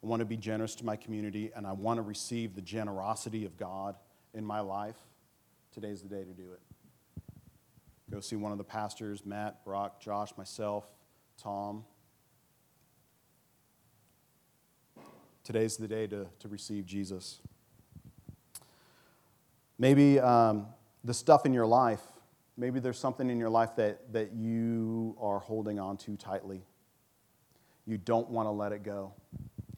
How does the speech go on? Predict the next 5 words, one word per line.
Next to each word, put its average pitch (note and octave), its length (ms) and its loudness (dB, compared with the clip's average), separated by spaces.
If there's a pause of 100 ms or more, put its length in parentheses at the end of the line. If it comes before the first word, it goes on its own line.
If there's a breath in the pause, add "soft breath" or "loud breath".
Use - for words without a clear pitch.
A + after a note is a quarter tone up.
(360 soft breath)
Maybe A2+ 320 0
today's A2+ 580 -2
the G#2+ 120 -4
day G#2 380 -4 (320)
that G2 360 -6